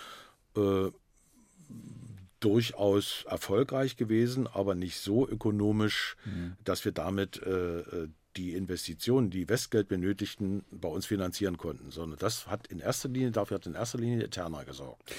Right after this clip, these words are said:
Speaker 2: Was war denn der Grund, warum der Blaue Planet so massenhaft verkauft worden ist? Also haben Sie das bei der Produktion schon gemerkt, dass das ein besonders außergewöhnliches Album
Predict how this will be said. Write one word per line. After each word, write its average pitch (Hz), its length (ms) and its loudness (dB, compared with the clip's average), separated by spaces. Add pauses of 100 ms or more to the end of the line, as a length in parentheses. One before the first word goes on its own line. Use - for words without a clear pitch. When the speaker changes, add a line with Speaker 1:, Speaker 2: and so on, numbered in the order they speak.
(220)
Speaker 2:
Was 101 140 -2
war 113 120 4
denn 151 100 4
der 135 100 8
Grund, 160 200 2
warum 135 160 4
der 117 80 8
Blaue 117 200 4
Planet 120 400 2
so 110 200 0
massenhaft 143 500 -2
verkauft - 400 -8
worden 60 260 -4
ist? - 220 -16
Also 85 140 -4
haben 117 120 2
Sie 135 60 -2
das 123 120 2
bei 117 100 2
der 107 100 6
Produktion 107 440 0
schon 180 140 -4
gemerkt, 151 300 -2
dass 123 100 -6
das 113 160 -2
ein 113 60 2
besonders 104 360 4
außergewöhnliches 110 760 0
Album 110 440 2